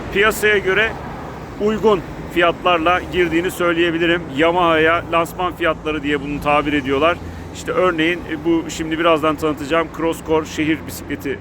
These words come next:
modeli, elektrikli bisiklet elli sekiz bin liraya nakit olarak satılıyor. Taksitli olduğu zaman fiyatı artıyor.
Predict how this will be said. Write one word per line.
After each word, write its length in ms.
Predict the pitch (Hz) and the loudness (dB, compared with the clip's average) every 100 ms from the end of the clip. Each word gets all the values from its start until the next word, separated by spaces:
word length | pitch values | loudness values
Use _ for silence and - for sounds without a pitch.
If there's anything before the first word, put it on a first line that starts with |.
| 147 | -4
modeli, 320 | 147 135 123 | 0 2 0
elektrikli 600 | 113 135 139 131 131 143 | -2 -2 -4 -8 -10 -10
bisiklet 380 | 120 - 170 170 - - - - | -10 -8 -8 -8 -12 -16 -16 -2
elli 200 | 160 156 | 0 0
sekiz 400 | 165 151 165 143 | -2 -2 -4 -4
bin 140 | 139 | -2
liraya 320 | 131 131 156 156 | 2 4 2 0
nakit 280 | 151 151 104 | -4 -6 -4
olarak 300 | 139 127 123 | -2 0 0
satılıyor. 380 | - 127 127 160 | -4 -6 -4 -2
Taksitli 400 | 160 143 - - | 0 -2 -4 -2
olduğu 260 | 156 139 143 | -2 0 0
zaman 300 | 123 135 170 - - - | 0 2 0 -2 -10 -8
fiyatı 320 | 175 180 170 160 | 2 2 4 4
artıyor. 440 | 147 - 165 208 | 4 2 2 2